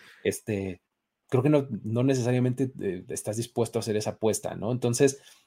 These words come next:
eh, cuando comparas con estos nombres, creo que ahí es cuando pueden cobrar más valor todavía los, los quarterbacks veteranos.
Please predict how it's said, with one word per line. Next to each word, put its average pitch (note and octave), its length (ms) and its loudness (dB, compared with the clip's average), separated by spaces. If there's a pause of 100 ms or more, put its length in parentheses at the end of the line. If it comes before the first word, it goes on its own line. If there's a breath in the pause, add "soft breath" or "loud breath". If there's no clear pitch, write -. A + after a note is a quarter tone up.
(160 soft breath)
eh, - 600 -6
cuando A2+ 300 2
comparas B2+ 500 6
con A2 180 0
estos G#2+ 360 -2
nombres, A2+ 640 0
creo G2+ 160 -2
que A2 180 2
ahí F#2+ 240 0
es G2+ 80 -4
cuando F2+ 320 -4
pueden A2 440 2
cobrar G#2 440 2
más A2+ 300 2
valor A2+ 480 4
todavía G#2+ 600 0
los, - 280 -10
los F#2 160 -10
quarterbacks F#2+ 340 -2
veteranos. G#2 560 2